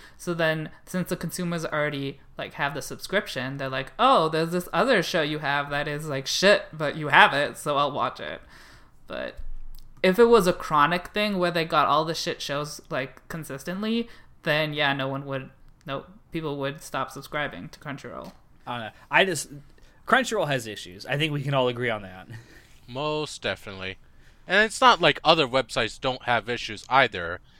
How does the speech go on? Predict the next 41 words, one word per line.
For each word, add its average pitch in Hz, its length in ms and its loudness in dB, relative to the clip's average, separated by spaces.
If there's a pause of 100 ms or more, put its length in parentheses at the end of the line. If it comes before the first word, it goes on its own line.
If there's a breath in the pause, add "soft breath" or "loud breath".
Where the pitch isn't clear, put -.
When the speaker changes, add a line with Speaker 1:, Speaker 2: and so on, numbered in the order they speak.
(140 soft breath)
Speaker 3:
It's 131 160 0
Speaker 2:
Oh, 208 120 6
Speaker 3:
just 143 280 6
Speaker 2:
no. 143 80 4
Speaker 3:
the - 60 -10
fact 131 300 8
that 113 260 0
Crunchyroll 117 640 -4
is 120 140 -8
supposed 123 360 -8
to - 60 -20
be 113 240 -10 (360 soft breath)
the 123 100 -4
biggest 120 420 0
bitch 117 240 -2
out 147 280 4
there, 98 260 -2
and 107 240 -6
it's - 380 -10
just - 260 -4
being 107 220 -6
a 92 60 -6
biggest 104 420 -6
disappointment 107 720 -6
out 95 280 -8
there. 87 260 -10 (600)
Speaker 2:
Yeah, 143 280 -2
I 165 80 -2
mean, 185 160 2
in 185 100 0
terms 208 300 -4
of 160 100 -6
online 151 420 -4
streaming, 139 440 -6
it 120 120 -8
was 131 240 -8
really 135 240 -2
kind 131 280 -4
of 127 220 -8
the 127 120 -4
first, - 640 -8